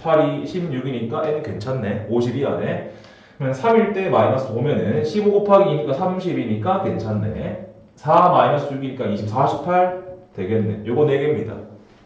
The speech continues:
됐지? 음. 이뭐 필요 없었네.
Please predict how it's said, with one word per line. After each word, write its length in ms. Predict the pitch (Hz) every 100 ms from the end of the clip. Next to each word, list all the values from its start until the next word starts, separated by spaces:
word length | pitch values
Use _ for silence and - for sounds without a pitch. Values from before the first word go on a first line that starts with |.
| _ _ - _ _
됐지? 420 | 120 110 120 - - - _ _
음. 120 | 90 82 80 - - _ _ _ - - - -
이뭐 140 | 107 87
필요 200 | - 147
없었네. 300 | - 143 120